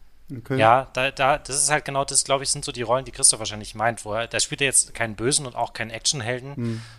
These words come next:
Speaker 2: Ähm, das ist eher so eine Arnold Schwarzenegger-Rolle, weißt du, vor, vor dreißig
Speaker 1: <laughs>
Speaker 2: Jahren hätte Arnie die, so eine Rolle gespielt, wo er halt also so ein, aus unerfindlichen Gründen so ein riesiger Schrank von einem Mann dann irgendwie in so einem, in so einer,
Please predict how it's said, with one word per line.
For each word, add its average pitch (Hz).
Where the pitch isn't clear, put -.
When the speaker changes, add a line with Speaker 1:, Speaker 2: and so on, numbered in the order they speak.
Speaker 2:
Ähm, 107
das 110
ist 131
eher 131
so 131
eine 131
Arnold 123
Schwarzenegger-Rolle, 98
weißt 104
du, -
vor, 107
vor 113
dreißig 110
Speaker 1:
<laughs> 117
Speaker 2:
Jahren 110
hätte 110
Arnie 110
die, 98
so -
eine 98
Rolle 95
gespielt, 135
wo 117
er 98
halt 110
also 101
so 104
ein, 101
aus 131
unerfindlichen 143
Gründen 151
so 131
ein 113
riesiger 131
Schrank 131
von 131
einem 110
Mann 139
dann 117
irgendwie 127
in 123
so 123
einem, 120
in 120
so 127
einer, 120